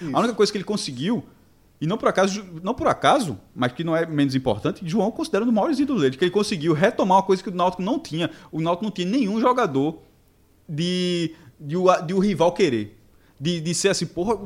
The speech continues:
Speaker 2: esse cara joga demais, o cara tá no Náutico", se você pensar assim, era, era, era um Náutico muito embaixo, o Náutico tinha acabado de ser rebaixado pra terceira divisão.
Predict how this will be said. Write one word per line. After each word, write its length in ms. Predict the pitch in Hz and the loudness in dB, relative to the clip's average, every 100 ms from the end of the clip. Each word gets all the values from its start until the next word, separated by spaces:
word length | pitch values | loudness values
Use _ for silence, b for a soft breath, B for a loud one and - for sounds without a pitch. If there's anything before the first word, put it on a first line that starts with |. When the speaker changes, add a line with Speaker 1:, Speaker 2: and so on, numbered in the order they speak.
| 180 | -10
Speaker 2:
esse 180 | 202 - | -10 -4
cara 220 | 202 208 | -2 0
joga 180 | 208 226 | 0 0
demais, 320 | 254 185 190 | 0 0 0
o 40 | 185 | -2
cara 120 | 196 | -2
tá 120 | 220 | 0
no 100 | 208 | 0
Náutico", 240 | 147 180 226 | 0 -2 -4
se 60 | |
você 140 | 185 190 | -4 -2
pensar 240 | 185 - | -2 -2
assim, 200 | - 175 - B | -2 -6 -10 B
era, 200 | - 180 | 2 4
era, 200 | 190 202 196 | 4 2 2
era 100 | 190 | 0
um 40 | |
Náutico 260 | 165 165 165 | 0 -2 -2
muito 260 | 160 294 330 | 0 0 0
embaixo, 360 | 190 117 139 | 2 2 2
o 40 | 180 | -2
Náutico 220 | 175 175 | -4 -6
tinha 160 | - | -10
acabado 460 | 180 - 254 175 185 | -10 -2 -2 0 -2
de 60 | - | 0
ser 80 | |
rebaixado 360 | 170 175 156 160 | 0 0 -2 -4
pra 80 | 185 | -6
terceira 500 | - 208 - 190 208 | -4 -4 -2 0 0
divisão. 460 | 165 127 92 82 | 0 -4 -4 -6